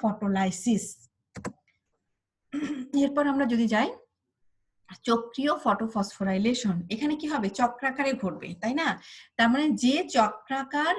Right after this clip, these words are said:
ইলেকট্রন পরিবহন তন্ত্রের মাধ্যমে ইলেকট্রন ফটোসিস্টেম এক হতে বিভিন্ন গ্রাহকের মাধ্যমে পুনরায় সেই স্থানে ফিরে আসবে এবং গতিপথে কি হবে? ফটোফসফোরাইলেশন ঘটাবে, তাকে চক্রীয়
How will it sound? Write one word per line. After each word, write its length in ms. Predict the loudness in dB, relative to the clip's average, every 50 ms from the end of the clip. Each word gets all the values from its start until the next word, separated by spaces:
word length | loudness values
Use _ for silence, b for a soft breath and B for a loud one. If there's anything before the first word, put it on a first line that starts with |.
| -2 -2
ইলেকট্রন 480 | 0 2 2 2 2 0 0 -2 -4 -2
পরিবহন 520 | 0 0 0 0 0 0 -2 -4 -6 -10 -6
তন্ত্রের 360 | -4 -4 -4 -2 -2 -2 -2
মাধ্যমে 480 | 0 0 -2 -2 -2 -2 -2 0 -2 -2 -2 0
ইলেকট্রন 520 | 2 4 4 2 2 0 -4 -4 -4 -4 -4 -2
ফটোসিস্টেম 680 | -2 -2 0 -2 -4 -4 -4 -4 -4 -4 -6 -4 -4 -6 -6 -4
এক 320 | -2 0 2 2 2 2 -2 -8 -8 -8
হতে 360 | -6 -2 -2 -2 -2 -2 -6 B B B B B B B
বিভিন্ন 500 | 2 4 6 6 6 4 4 2 2 0
গ্রাহকের 840 | -2 0 2 4 4 4 4 2 -2 -4 -4 -6 -12 -8 -4 -2 0
মাধ্যমে 720 | 2 4 4 4 2 2 -2 -2 0 2 2 2 2 0 -2 -6 -4
পুনরায় 580 | 0 2 2 2 2 2 2 2 2 0 -2 -4
সেই 500 | -6 -4 -2 0 2 2 0 0 -4 -6
স্থানে 420 | -8 -8 -8 -2 0 2 2 2 0 -2
ফিরে 280 | -4 0 2 4 4 4
আসবে 340 | 2 0 -2 -4 -2 0
এবং 320 | 0 0 2 2 2 2 2
গতিপথে 520 | 2 0 -2 -2 -4 -2 -4 -4 -6 -6
কি 160 | -8 -6 -4
হবে? 240 | -2 -2 -2 -2 -4 -6 -8 B B B B B B B B 0
ফটোফসফোরাইলেশন 1200 | 0 0 0 -2 -4 -2 -2 -4 -4 -6 -8 -4 0 0 0 2 2 0 0 0 -2 -2 -2
ঘটাবে, 440 | -2 -2 -2 -2 -2 -2 -2 -2 -2
তাকে 360 | 0 0 -2 -2 -2 -4 -8
চক্রীয় 520 | -4 -4 -4 -4 -6 -6 -4 -2 0 0